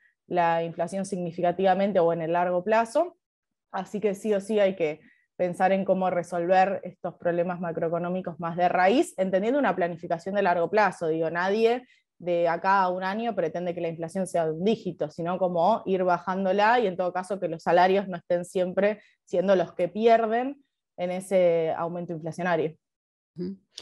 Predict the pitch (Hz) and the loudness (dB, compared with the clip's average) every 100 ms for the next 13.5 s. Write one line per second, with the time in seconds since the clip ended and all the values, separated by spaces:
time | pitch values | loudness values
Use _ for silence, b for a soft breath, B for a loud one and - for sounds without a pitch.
0 | B B 190 180 175 180 220 208 226 226 | B B -4 -2 0 -2 -4 -2 -2 -2
1 | - 185 175 185 196 190 - 208 196 156 | -2 0 2 2 2 -2 -2 0 0 -2
2 | 165 165 143 - 147 190 190 180 170 160 | 0 -2 -4 -10 -6 -2 2 2 2 0
3 | 165 190 - 185 160 156 160 139 147 160 | -2 -6 -4 -4 -4 -4 -4 -2 0 0
4 | 170 - 160 - 175 175 160 165 202 202 | 0 -2 -4 0 2 2 0 0 0 0
5 | 170 143 117 160 151 160 147 127 180 180 | -2 -6 -10 -6 -2 -2 -2 -2 0 0
6 | - 170 - 160 - 196 208 214 196 156 | 0 -6 -4 -8 -2 0 2 2 0 0
7 | 151 165 180 - 170 147 139 - 156 147 | -2 -2 -2 -2 -2 -2 -6 -10 -4 -2
8 | 143 180 180 170 160 156 160 - 175 175 | 0 2 4 4 2 0 -2 -2 0 0
9 | 170 156 - 202 202 226 - 156 185 202 | -2 -4 -4 -4 -2 -2 -2 0 2 2
10 | 175 - 190 214 247 _ b b _ - | 0 -2 0 0 -2 _ b b _ -6
11 | 156 147 - 147 147 - 170 165 156 - | -4 -4 -4 -4 -4 0 2 2 2 2
12 | 175 175 - 156 147 139 143 139 143 143 | 2 2 -2 -2 -2 -2 -4 -4 -6 -4
13 | 151 151 233 175 143 | -6 0 2 2 0